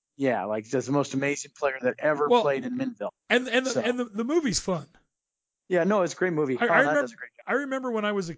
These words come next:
Speaker 2: was a kid and they were filming it, it was a big deal because they were filming this T V movie in McMinnville,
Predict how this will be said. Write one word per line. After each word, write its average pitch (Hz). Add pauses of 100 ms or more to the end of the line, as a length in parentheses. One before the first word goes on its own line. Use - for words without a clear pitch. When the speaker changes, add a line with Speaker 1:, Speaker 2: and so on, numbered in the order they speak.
Speaker 2:
was 165
a 156
kid 233
and 175
they 170
were 156
filming 202
it, 180
it 233
was 277
a 240
big 185
deal 202
because 156
they 165
were 151
filming 214
this 185
T 208
V 196
movie 151 (340)
in 202
McMinnville, 175